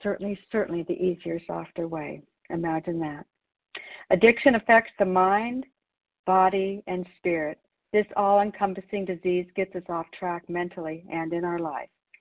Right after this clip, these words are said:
How to function normally and healthfully must be relearned. And this is no easy task. It takes time, energy, and patience.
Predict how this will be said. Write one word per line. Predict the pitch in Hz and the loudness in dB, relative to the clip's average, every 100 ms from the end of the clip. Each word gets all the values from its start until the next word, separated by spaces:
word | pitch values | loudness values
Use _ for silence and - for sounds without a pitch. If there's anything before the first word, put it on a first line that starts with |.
| _ _ _ _ | _ _ _ _
How | - 196 | 0 4
to | 190 | 4
function | 190 214 220 - 220 | 4 4 4 2 2
normally | 196 190 190 190 196 | 6 6 4 4 2
and | 180 175 | 0 2
healthfully | 196 190 - 170 165 | 2 2 0 -2 -2
must | 165 180 185 _ _ | -2 -4 -4 _ _
be | - 180 175 | 2 2 2
relearned. | 170 165 170 170 156 165 156 147 156 - _ _ _ - | 0 0 0 0 -4 -4 -4 -6 -10 -14 _ _ _ -6
And | 165 | 2
this | 185 190 | 2 2
is | 185 180 | -4 0
no | 190 190 | 2 4
easy | 196 202 | 2 0
task. | 196 208 220 165 - _ _ _ _ | -2 -2 -2 -6 -16 _ _ _ _
It | 202 | -8
takes | - 190 - - | -2 -2 -2 -10
time, | 185 170 180 233 262 _ _ _ _ _ _ | -6 -4 -4 -6 -10 _ _ _ _ _ _
energy, | 202 185 185 185 196 220 - _ - | 0 2 2 2 0 -2 -8 _ -6
and | 190 180 | -4 -4
patience. | - 170 165 185 233 | -2 -2 -2 -6 -8